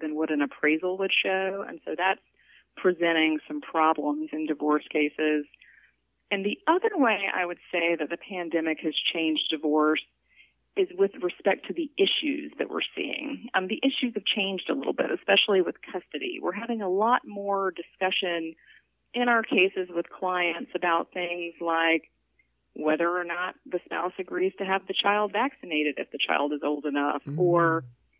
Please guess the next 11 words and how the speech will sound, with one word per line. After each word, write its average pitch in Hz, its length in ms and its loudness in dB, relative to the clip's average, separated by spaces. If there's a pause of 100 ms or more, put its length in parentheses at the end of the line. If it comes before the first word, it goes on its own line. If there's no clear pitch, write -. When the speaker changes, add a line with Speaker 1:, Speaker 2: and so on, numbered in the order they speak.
(520)
Speaker 1:
are 190 240 4
the 214 100 -2
parents 208 460 -8
on 190 140 -4
the 185 160 -6
same 190 260 -4
page 185 480 4
with 170 180 0
what 180 320 -2
they 170 120 4
both 170 260 0